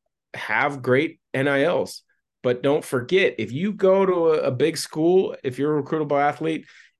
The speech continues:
and you're not a priority, you're not gonna get a big chunk of N I L,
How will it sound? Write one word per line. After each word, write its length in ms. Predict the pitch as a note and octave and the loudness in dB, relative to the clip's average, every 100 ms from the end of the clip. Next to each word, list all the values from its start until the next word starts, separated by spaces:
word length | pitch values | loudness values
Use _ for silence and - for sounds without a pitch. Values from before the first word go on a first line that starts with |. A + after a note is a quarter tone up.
| - | -6
and 260 | A#2 B2 A#2+ | -2 0 2
you're 180 | C3 | 2
not 600 | A2+ G2+ G#2 C3 - - - _ _ _ _ _ | 2 0 0 0 -4 -10 -20 _ _ _ _ _
a 300 | B2 A2+ A2+ | 0 2 0
priority, 680 | G#2+ B2 A2+ A2+ C#3+ E3 - | -2 -2 2 4 2 2 -2
you're 220 | A#2+ F3+ | -2 0
not 200 | A#3 F3+ | 0 0
gonna 140 | D#3 | -2
get 160 | B2 C3 | 0 0
a 40 | |
big 260 | F#2 A#2+ B2 | 0 -2 -2
chunk 200 | C#3 A#2 | -4 -2
of 120 | G2+ | -2
N 120 | G#2+ | 0
I 160 | G#2 G#2 | -2 -2
L, 260 | D3+ - | -4 -8